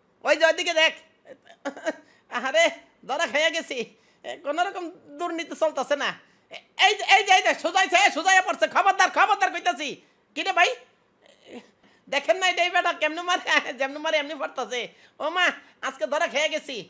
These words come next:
জীবনটাই তামা তামা হয়ে গেছে রে। আমি তো মুলার জুস খাইয়া লই, তারা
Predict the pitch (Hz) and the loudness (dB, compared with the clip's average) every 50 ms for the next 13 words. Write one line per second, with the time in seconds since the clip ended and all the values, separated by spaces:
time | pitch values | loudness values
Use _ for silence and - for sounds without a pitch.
0 | _ _ _ _ - 151 180 202 254 320 311 339 359 359 349 359 349 330 339 320 | _ _ _ _ -14 -10 -6 -2 -2 0 0 0 0 0 -2 -2 -2 -2 -4 -4
1 | 330 320 294 320 349 339 370 330 - 330 330 349 349 330 262 190 - _ _ _ | -2 0 0 0 0 -2 -4 -4 -2 -2 0 2 2 2 0 -2 -6 _ _ _
2 | _ - - - - 277 - - 240 285 302 - 381 359 339 349 349 330 - 320 | _ -20 -20 -16 -16 -16 -12 -6 -4 -4 -2 -2 -2 -4 -4 -2 -4 -6 -4 -4
3 | 330 311 - - - - 339 - - 269 294 302 330 339 349 339 349 339 311 262 | -4 -4 -4 -8 -20 -20 -18 -12 -8 -6 -6 -6 -8 -10 -12 -8 -4 -4 -4 -4
4 | 247 349 - - 302 311 294 285 277 269 262 254 277 269 | -4 -8 -6 -2 -2 0 0 0 -2 -2 -2 -2 0 -2